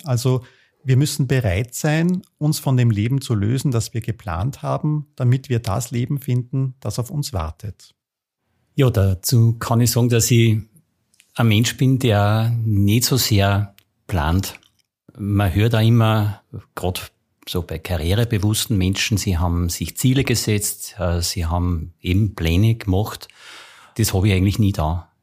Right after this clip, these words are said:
Speaker 2: Ich, ich, ich glaube, ich bin von, von Haus aus ein Mensch, der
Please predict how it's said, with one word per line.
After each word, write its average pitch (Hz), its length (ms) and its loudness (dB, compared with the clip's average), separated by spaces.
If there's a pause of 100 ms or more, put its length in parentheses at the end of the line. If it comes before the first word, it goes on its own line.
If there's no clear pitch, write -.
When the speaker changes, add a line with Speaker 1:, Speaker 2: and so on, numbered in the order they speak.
(120)
Speaker 2:
Ich, 87 340 -4
ich, 113 320 -4
ich 123 140 -2
glaube, 101 220 2
ich 113 60 0
bin 120 200 4
von, 104 320 0
von 95 220 0
Haus 85 240 2
aus 107 160 0
ein 110 100 4
Mensch, 87 320 2
der 95 500 0